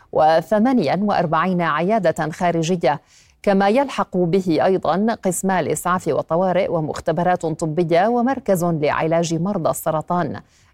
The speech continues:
رئيس مجموعة الصايغ ونائب رئيس هيئة المديرين لشركة العقبة للتعليم ميشيل الصايغ أكد أن فكرة إقامة الجامعة هي بعث عدة اعتبارات، من بينها اغتراب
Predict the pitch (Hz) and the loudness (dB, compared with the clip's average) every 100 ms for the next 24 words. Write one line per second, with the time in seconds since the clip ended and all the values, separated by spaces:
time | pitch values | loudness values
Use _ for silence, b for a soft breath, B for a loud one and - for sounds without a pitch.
0 | - 185 202 190 170 151 160 165 151 143 | 0 2 2 0 -2 -2 -4 -4 -4 -6
1 | - 175 151 175 180 170 170 170 160 160 | -2 0 0 0 0 0 -2 -2 0 0
2 | 160 - 180 175 180 185 185 175 165 165 | 0 0 0 0 -2 -2 0 0 0 -2
3 | 165 156 165 175 196 139 - - 160 160 | -2 0 0 0 -2 -4 -6 -4 -4 -4
4 | 165 160 151 180 160 143 - 151 165 165 | -4 -2 -2 -2 -2 -2 -2 -2 -4 -2
5 | 180 165 90 - 160 160 - 196 160 - | -2 -2 -4 -6 -4 -4 -2 0 0 -2
6 | - B B B - - 156 160 180 180 | -6 B B B -6 -2 0 0 0 0
7 | 175 240 190 185 190 - 262 247 170 139 | -2 -2 0 2 0 0 0 0 0 -2
8 | 156 196 180 147 160 226 - _ _ - | -2 0 0 0 -2 -2 -8 _ _ -4
9 | 226 262 240 240 240 - 202 202 - 240 | 2 4 4 4 2 2 4 2 2 2
10 | 233 226 190 208 190 214 208 208 196 185 | 4 4 2 2 2 2 2 2 4 4
11 | 185 170 - 190 180 180 202 202 202 196 | 4 0 2 2 4 4 4 2 2 2
12 | 233 180 185 165 165 202 165 170 175 202 | 2 2 0 2 2 2 0 0 0 0
13 | 185 - 190 190 196 | -2 -2 0 2 2